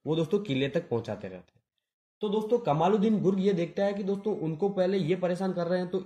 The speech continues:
इन्हीं की ओर दोस्तों बढ़ना जरूरी है। और दोस्तों इस समय जब वो खबर भेजता है अलाउद्दीन खिलजी के पास में तो अलाउद्दीन खिलजी भी आ जाता है और दोस्तों तेरह सौ आठ में जालोर का अभियान है उसको छोड़ दिया जाता है। तो इसको छोड़ दिया, छोड़ दिया। और दोस्तों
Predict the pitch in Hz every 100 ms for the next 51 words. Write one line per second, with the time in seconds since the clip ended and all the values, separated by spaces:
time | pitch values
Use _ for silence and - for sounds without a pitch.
0 | 151 156 175 185 180 165 170 175 147 143
1 | 165 139 127 131 143 151 151 156 156 180
2 | - 170 - 170 175 170 170 175 175 127
3 | 156 139 127 160 143 120 135 151 151 117
4 | 131 151 139 139 139 165 190 _ - 147
5 | 139 156 175 175 131 123 151 127 98 95
6 | 92 - _ _ 165 165 165 175 175 160
7 | 170 165 156 160 170 147 117 120 160 160
8 | 147 143 156 156 123 - 151 156 117 117
9 | 117 98 92 - _ _ _ - - 143
10 | - 160 - - 123 139 143 143 - _
11 | _ _ _ _ _ _ _ _ _ _
12 | _ _ 127 131 131 131 143 _ _ _
13 | _ - 151 147 151 185